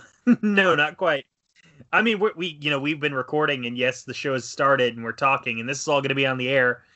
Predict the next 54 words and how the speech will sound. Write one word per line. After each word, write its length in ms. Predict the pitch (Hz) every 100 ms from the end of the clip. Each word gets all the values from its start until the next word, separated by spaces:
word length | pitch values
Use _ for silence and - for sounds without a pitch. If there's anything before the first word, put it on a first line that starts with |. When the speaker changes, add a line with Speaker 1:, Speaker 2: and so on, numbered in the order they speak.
| _ 135
Speaker 1:
Okay, 240 | 127 117
Speaker 2:
And 120 | 139 107
Speaker 1:
good. 80 | 92
Speaker 2:
I 80 | 165
want 240 | 165 147
people 240 | 160 143
to 60 | 120
hear 220 | 123 170
it. 100 | 147 - _ _ -
I 60 | 135
want 220 | 175 190
people 220 | 170 143
to 60 | 127
hear 200 | 135 147
it. 60 | 113
I 40 |
really 260 | 120 123 123
do. 280 | 135 127 - _ _ _ _ -
Um, 400 | 123 117 110 110 _ _ _ _ _ _ _ _ _
what 240 | - 247 247
do 120 | -
you 200 | 262 262
think 380 | 240 - 233 196
our 160 | 175 180
next 440 | 160 170 170 -
project 480 | - 156 143 127 123
should 240 | - 123
be? 180 | 113 110
Should 240 | 110 - 226
it 220 | 151 135
be 420 | 151 175 185 175
N 140 | 156
W 320 | 151 156 156 160
A 100 | 147
Power 600 | - 135 143 156 170 -
or 260 | 143 139 135
W 300 | 120 160 170
W 260 | 165 170 170
E 140 | 175
C 200 | - 147
W 720 | 143 160 185 190 185 185 185 -
or 220 | 143 131
Dojo 720 | 127 107 127 143 147 165 160
Pro 500 | - 185 185 185 180
or 140 | 151 147
even 400 | 160 151 127 113
Ring 240 | 120 165
Warriors? 680 | 190 196 202 208 202 185 135
Like, 200 | 131 113
what 280 | 120 156 185
are 40 |
you 180 | 151 175
thinking, 480 | - 117 107 113 107
man? 300 | 113 117